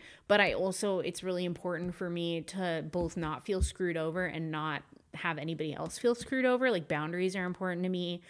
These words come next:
For things to be, like, an equal exchange of benefit, like, an egalitarian nature is really important to me. And I think capitalism kind of, like,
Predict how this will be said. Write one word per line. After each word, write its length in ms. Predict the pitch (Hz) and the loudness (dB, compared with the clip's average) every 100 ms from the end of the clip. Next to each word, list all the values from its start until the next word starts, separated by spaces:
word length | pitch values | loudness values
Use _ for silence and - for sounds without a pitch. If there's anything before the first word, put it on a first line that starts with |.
| - | -16
For 220 | - 165 | -4 -2
things 320 | 196 185 180 | 0 0 0
to 100 | 208 | 0
be, 140 | 180 170 | 2 2
like, 160 | 160 | 0
an 80 | 156 | -2
equal 340 | 196 180 185 | -4 -2 0
exchange 720 | 175 170 - 175 170 175 170 165 | 0 -2 -2 0 2 2 0 -2
of 160 | 151 | -4
benefit, 760 | 151 156 160 180 160 156 156 - | -2 -2 -2 -2 -2 -2 -4 -6
like, 180 | 151 147 - | -8 -6 -6
an 80 | |
egalitarian 800 | 170 156 147 147 151 - 160 156 | -4 -4 -4 -4 -4 -6 -6 -6
nature 420 | 151 156 - 165 147 | -6 -6 -6 -6 -4
is 200 | 151 160 | -6 -6
really 200 | 151 160 | -4 -2
important 440 | 156 - 143 160 | -4 -6 -6 -4
to 80 | 160 | -2
me. 240 | 160 160 - - - | -2 -4 -8 -14 -6
And 120 | 180 | 0
I 80 | 175 | 0
think 180 | 196 190 | 0 -4
capitalism 800 | - 170 180 170 156 160 156 151 | -2 -2 0 -2 0 0 -2 -4
kind 300 | - 165 151 | -6 -6 -4
of, 140 | 156 | -4
like, 400 | 165 135 - - | -4 -4 -6 -10